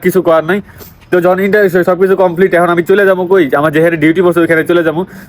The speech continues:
ওইখানে যাইতে হলে কি করতে হয়? আমার মামা চাইতেছে যে আমার বিভিন্ন জিনিস যা যা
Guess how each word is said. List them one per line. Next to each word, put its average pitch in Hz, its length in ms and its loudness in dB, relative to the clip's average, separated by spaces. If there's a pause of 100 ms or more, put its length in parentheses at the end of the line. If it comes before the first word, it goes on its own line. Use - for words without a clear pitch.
(140)
ওইখানে 196 280 2
যাইতে 202 200 0
হলে 196 200 2
কি 214 60 -6 (100)
করতে 208 200 0
হয়? 226 120 0 (580)
আমার 156 320 0
মামা 185 260 0
চাইতেছে 175 300 0
যে 190 140 4
আমার 160 140 0 (120)
বিভিন্ন 160 240 2
জিনিস 165 220 0
যা 147 120 2
যা 160 80 2